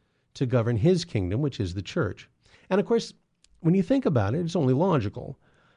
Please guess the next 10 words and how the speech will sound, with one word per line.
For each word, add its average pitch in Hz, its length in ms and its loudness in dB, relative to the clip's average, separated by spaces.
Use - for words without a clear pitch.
Uh, 127 300 -6
Jesus 143 520 2
clearly 165 340 4
would 110 140 2
not 123 160 2
have 113 100 -2
admonished 117 480 0
his 107 140 -2
followers 123 640 0
to 113 360 -4